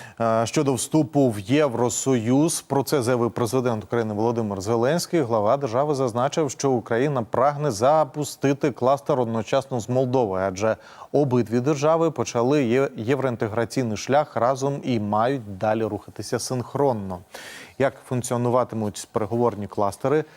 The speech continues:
Яка їхня роль в євроінтеграційних процесах? З'ясуємо спільно з Тарасом Качкою, віце-прем'єр-міністром з питань європейської та євроатлантичної інтеграції України.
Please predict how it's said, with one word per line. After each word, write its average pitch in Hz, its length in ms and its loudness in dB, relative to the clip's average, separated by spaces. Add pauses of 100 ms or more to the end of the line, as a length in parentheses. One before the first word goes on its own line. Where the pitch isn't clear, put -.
(360)
Яка 127 220 2
їхня 127 400 0
роль 110 320 2
в 123 440 4
євроінтеграційних 131 1300 0
процесах? 151 720 0
З'ясуємо 117 560 -2
спільно 107 380 -2
з - 40 -14
Тарасом 110 500 0
Качкою, 127 560 0
віце-прем'єр-міністром 113 1200 -2
з - 60 -8
питань 110 380 -2 (360)
європейської 123 600 0
та 107 180 0
євроатлантичної 110 840 -2
інтеграції 113 540 -2
України. 165 460 0